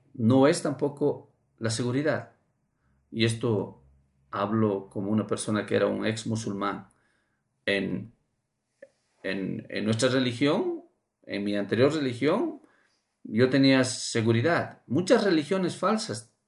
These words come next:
te dan seguridad de que tú estás en la religión correcta, pero esta no es la fe salvadora.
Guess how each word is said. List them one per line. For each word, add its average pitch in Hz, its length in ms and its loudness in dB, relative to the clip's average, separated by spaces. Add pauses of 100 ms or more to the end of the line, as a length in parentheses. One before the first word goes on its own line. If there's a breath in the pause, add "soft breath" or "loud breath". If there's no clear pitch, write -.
(120)
te 107 160 -2
dan 240 440 2
seguridad 113 500 2
de 110 140 -2
que 107 180 -4
tú - 200 -6
estás 120 300 -2
en 120 80 -2
la 113 80 2
religión 107 420 -4
correcta, 120 500 -4
pero 113 220 0
esta 151 320 -2
no 135 400 -2
es - 480 -2
la 110 380 0 (200 loud breath)
fe 120 280 4
salvadora. 98 800 -2